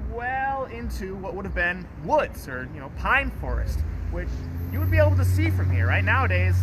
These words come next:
all of that is urban sprawl. But really, you'd be able to see a very, very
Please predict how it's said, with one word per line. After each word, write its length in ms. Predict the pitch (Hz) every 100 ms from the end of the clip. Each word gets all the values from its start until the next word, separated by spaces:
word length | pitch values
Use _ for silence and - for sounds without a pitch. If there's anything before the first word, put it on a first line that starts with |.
| - - - -
all 220 | - 240
of 80 | -
that 340 | 214 208 -
is 380 | 160 170 160 - - -
urban 300 | 214 196 190
sprawl. 500 | - 185 160 104 98 - - - - - - - - - -
But 160 | - - 170
really, 260 | 320 269 190
you'd 160 | 208 202
be 60 |
able 120 | 208
to 200 | 202 -
see 80 | 190
a 60 | 160
very, 340 | 196 226 208
very 240 | 190 185